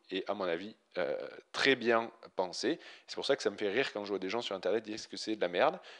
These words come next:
parce qu'ils ont regardé le croisement Tenkan Kijun et que ça n'a pas marché, et que le nuage, ils trouvent que ça fait rentrer trop tard. C'est parce qu'ils n'ont pas du tout compris que le mec qui a pondu ça, il n'a pas fait ça en trois minutes en, en mettant trois moyennes mobiles et un remplissage de, de nuages.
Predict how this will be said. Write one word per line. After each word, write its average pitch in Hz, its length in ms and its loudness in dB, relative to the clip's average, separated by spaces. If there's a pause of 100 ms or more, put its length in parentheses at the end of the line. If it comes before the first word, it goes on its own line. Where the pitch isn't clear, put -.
(120)
parce 98 160 -2
qu'ils 127 300 -2
ont 107 60 2
regardé 110 440 4
le 98 140 -2
croisement 107 400 2
Tenkan 110 420 2
Kijun 110 340 -8
et 98 80 -6
que - 100 -12
ça 90 120 0
n'a 90 60 4
pas 98 120 6
marché, 131 420 0
et 120 60 -4
que - 120 -4
le 107 240 0
nuage, 110 400 8
ils 95 80 -6
trouvent - 180 -12
que - 80 -6
ça 92 140 -2
fait 101 100 -4
rentrer 90 280 -4
trop 92 140 -4
tard. - 200 -8 (680)
C'est 117 80 -2
parce 120 140 4
qu'ils - 180 -8
n'ont 117 60 -4
pas 110 120 6
du - 180 -12
tout - 100 -12
compris 131 380 -2 (440)
que - 80 -8
le 104 80 -2
mec 160 200 4
qui - 80 4
a 110 60 6
pondu 110 280 -4
ça, 127 440 2
il 92 280 -12
n'a 87 120 2
pas 147 160 6
fait 139 140 -4
ça 143 160 0
en 117 100 0
trois 120 200 8
minutes 123 420 -6
en, 104 160 -2 (200)
en 98 280 2
mettant 101 320 0
trois 131 200 4
moyennes 113 300 -2
mobiles 113 460 -2
et 110 100 0
un 101 80 4
remplissage 113 580 6
de, 98 260 0
de 98 120 -2
nuages. 90 320 -6